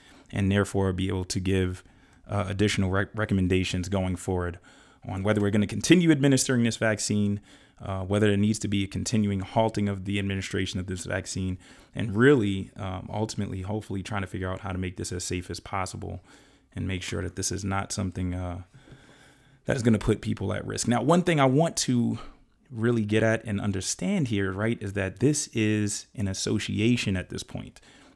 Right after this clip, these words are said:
right? This is by no means definitive. This does not, um, at this point, mean a causal link, right? Meaning that the, uh, vaccine, uh, is definitively known to have caused the clots,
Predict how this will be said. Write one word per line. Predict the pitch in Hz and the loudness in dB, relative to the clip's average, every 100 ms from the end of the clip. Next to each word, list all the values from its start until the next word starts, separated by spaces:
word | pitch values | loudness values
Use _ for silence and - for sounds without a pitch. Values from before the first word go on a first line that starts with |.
| - | -8
right? | 95 107 - | -2 -2 -4
This | 107 - | -6 -2
is | 107 101 | -2 0
by | 101 98 | -2 0
no | 98 110 | 2 4
means | 107 104 98 | 4 4 2
definitive. | 98 95 - 120 120 127 139 147 - - - _ | -4 -10 0 4 4 4 2 -2 -14 -20 -20 _
This | 98 | -4
does | - 95 | -2 -2
not, | 98 104 107 - - | 2 2 0 -8 -10
um, | 104 98 95 95 | -6 -4 -6 -4
at | 101 90 98 | -6 -6 0
this | 110 120 | 2 2
point, | - 113 104 104 - - - _ - | 0 0 0 0 -6 -18 -20 _ 0
mean | 104 101 | 2 2
a | 92 | 0
causal | - - 120 117 107 101 | -4 0 6 6 6 2
link, | 101 101 - - | 2 2 0 -6
right? | 104 101 98 | -4 -2 0
Meaning | 107 104 98 | 0 2 0
that | 95 - | -4 -6
the, | 98 95 - - - - - - | -6 -6 -10 -20 -20 -20 -20 -8
uh, | 98 95 | -6 0
vaccine, | 107 107 - 113 107 101 101 - _ _ _ _ - _ - | 0 0 0 2 2 0 -4 -20 _ _ _ _ -20 _ -12
uh, | 110 110 | -10 -6
is | 107 | -2
definitively | 104 107 139 139 - 117 120 | 0 4 8 6 6 2 4
known | 156 117 110 | 4 4 4
to | 107 | 2
have | 117 98 | -2 -4
caused | - 127 117 113 101 - | 0 4 4 4 -2 -12
the | - 104 98 | -10 -8 -8
clots, | - 107 113 - - | -2 -2 -2 -6 -14